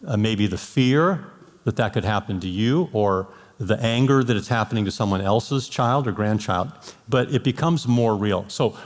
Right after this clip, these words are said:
we just hosted one of those online seminars a couple of weeks ago here at Central.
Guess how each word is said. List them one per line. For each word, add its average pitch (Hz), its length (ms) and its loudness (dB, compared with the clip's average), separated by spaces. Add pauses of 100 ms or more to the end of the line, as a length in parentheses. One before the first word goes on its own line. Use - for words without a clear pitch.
(140)
we 156 120 6
just 214 260 -2
hosted 117 460 0
one 101 200 0
of 87 80 -4
those 95 300 -2
online 98 640 0
seminars 104 500 -2
a - 20 -20
couple 98 240 -4
of 90 60 -4
weeks 113 200 -4
ago 92 180 -2
here 92 120 -2
at 95 80 -8
Central. 98 320 -4